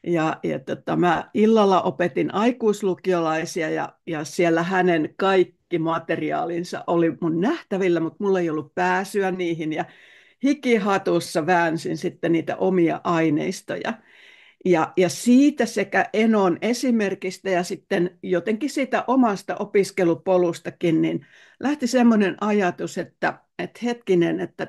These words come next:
tää ei ole nyt ihan se, missä, missä niinku opettajan työ on parhaimmillaan.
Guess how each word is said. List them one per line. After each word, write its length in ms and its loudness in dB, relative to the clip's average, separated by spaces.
tää 160 2
ei 120 6
ole 100 4
nyt 240 2
ihan 540 0
se, 500 -4
missä, 680 -2
missä 320 -2
niinku 260 -2
opettajan 580 0
työ 280 2
on 160 -6
parhaimmillaan. 1000 -4